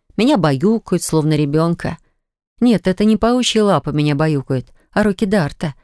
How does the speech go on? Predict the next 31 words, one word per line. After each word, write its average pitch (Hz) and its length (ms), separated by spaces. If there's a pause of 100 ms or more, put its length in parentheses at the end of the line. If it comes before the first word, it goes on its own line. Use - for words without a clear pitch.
(380)
Теперь 185 320
мы 175 140
в 160 40
ритуальном 160 500
кругу 160 280
остались 147 480
одни. 135 340 (580)
Лёгкая 226 360
боль 190 240
на 185 120
руке, 160 400 (480)
и 165 80
кровь 175 260
смешивается, 175 880 (180)
вспыхивает 175 640
под 147 160
действием 160 440
магии. 156 500 (400)
Мою 180 240
душу 180 280
озаряет 156 400
светлое 147 380
чувство, 151 420
и 139 120
я 147 240 (360)
слышу, 165 300
как 147 240
Дарт 151 260
шепчет: - 520 (520)
«Люблю 135 280
тебя. 120 380